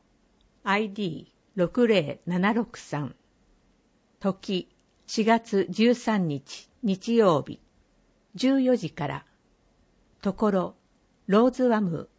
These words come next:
ワムホール。対象、小学生以上。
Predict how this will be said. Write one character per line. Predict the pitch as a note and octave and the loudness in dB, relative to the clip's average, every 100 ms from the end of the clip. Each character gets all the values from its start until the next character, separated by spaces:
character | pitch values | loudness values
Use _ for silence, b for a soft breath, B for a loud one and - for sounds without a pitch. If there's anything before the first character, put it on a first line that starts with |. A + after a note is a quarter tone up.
| - | 0
ワ | F#3+ | 2
ム | G#3+ B3 | 4 2
ホ | - G#3 C#3+ | -2 -2 -2
ー | |
ル。 | - - _ _ _ _ _ _ _ _ _ | -4 -12 _ _ _ _ _ _ _ _ _
対 | - G3 | -4 -2
象、 | A3 - G3 E3+ E3 - _ _ _ | -2 0 2 2 0 -6 _ _ _
小 | - B3+ B3 | 2 4 4
学 | A#3 B3 | 2 -2
生 | - - G#3+ | -4 -2 0
以 | G3 F#3 | 0 -2
上。 | E3 C#3+ C3+ | -2 -2 -6